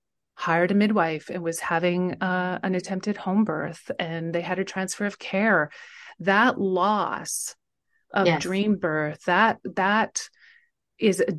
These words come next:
Speaker 1: different kind of experience than a mom who chose to be in the hospital, trusted in their medical care providers, was happy with the care of their obstetrical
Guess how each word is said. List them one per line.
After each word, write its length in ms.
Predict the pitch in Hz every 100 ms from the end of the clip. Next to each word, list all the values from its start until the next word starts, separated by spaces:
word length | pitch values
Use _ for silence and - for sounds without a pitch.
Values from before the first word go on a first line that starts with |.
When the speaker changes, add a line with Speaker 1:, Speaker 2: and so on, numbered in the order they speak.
| -
Speaker 1:
different 420 | 220 220 247 254
kind 300 | 247 - 240 240
of 60 |
experience 800 | 240 - - 269 269 202 165 165
than 180 | 196 190
a 40 |
mom 480 | 190 190 196 196 208
who 300 | 208 - 208 196
chose 720 | - 185 185 190 185 190 -
to 120 | - 202
be 180 | 185
in 240 | 180 208 247
the 100 | 254
hospital, 800 | 190 165 160 - 170 165 160 170 -
trusted 720 | - - 220 226 - 247 220
in 120 | 202
their 120 | 185 175
medical 380 | 170 170 -
care 260 | 170 - 160
providers, 800 | - 170 - 160 156 160 165 175
was 160 | 170 156
happy 600 | - - 196 226 226 214
with 220 | 185 180
the 200 | 175 175 170
care 320 | - 175 165
of 120 | 165
their 200 | 170 170
obstetrical 880 | 165 165 - 165 165 170 - 160 165